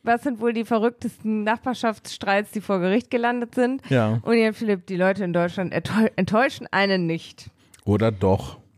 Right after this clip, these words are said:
Speaker 2: eben, gerade deshalb.
Speaker 1: Ähm, ich weiß, ich kann gar nicht, ähm, ich kann gar nicht sagen, welche Geschichte ich am besten finde. Ich nenne dir den, ähm, den Titel der Geschichte
Speaker 2: Mhm.
Speaker 1: und du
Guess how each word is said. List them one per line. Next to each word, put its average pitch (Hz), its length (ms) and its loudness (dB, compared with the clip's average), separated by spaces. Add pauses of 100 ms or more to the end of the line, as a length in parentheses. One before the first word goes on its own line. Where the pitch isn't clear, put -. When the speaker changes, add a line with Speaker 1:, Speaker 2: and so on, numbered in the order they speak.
(120)
Speaker 2:
eben, 78 380 -4 (120)
gerade 90 420 0 (140)
deshalb. 214 440 0
Speaker 1:
Ähm, 226 320 -6 (140)
ich 254 200 0
weiß, 285 240 2
ich 359 120 -6
kann 349 280 -6
gar 320 200 0
nicht, 381 320 -8 (120)
ähm, 294 640 -4 (120)
ich - 140 -8
kann 311 160 -2
gar 302 140 2
nicht 311 160 -8
sagen, 285 240 0
welche 285 180 -2
Geschichte 277 340 -2
ich 226 160 -2
am 226 120 0
besten 302 320 -2
finde. 330 460 0 (440)
Ich 247 160 0
nenne 262 300 0
dir 247 160 2
den, 220 560 0
ähm, 202 640 0
den 214 120 2
Titel 311 280 0
der 247 120 2
Geschichte 320 520 0 (320)
Speaker 2:
Mhm. 143 460 2
Speaker 1:
und 247 260 0
du 269 180 0